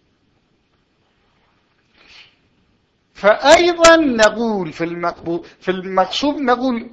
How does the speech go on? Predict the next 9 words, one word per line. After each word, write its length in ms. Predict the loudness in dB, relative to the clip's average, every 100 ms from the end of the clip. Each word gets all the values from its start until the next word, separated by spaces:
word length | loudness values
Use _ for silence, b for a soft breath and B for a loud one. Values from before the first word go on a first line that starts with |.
| -2
ضامن، 420 | 4 6 4 -2 -12 -20 _ _ _ B B _ -8
لكن، 800 | -4 -4 -4 -8 -8 -10 -12 -16 b b b _ -16
آه، 600 | -12 -10 -8 -8 -8 -10
في 120 | -10
المقبوض 680 | -10 -8 -10 -10 -14 -14 -12
بالبيع 440 | -14 -10 -10 -10
الفاسد 640 | -14 -14 -14 -12 -10 -10 -12 b b _ 0
أيضا 280 | 2 2 0
نقول 500 | -4 -8 -12 -14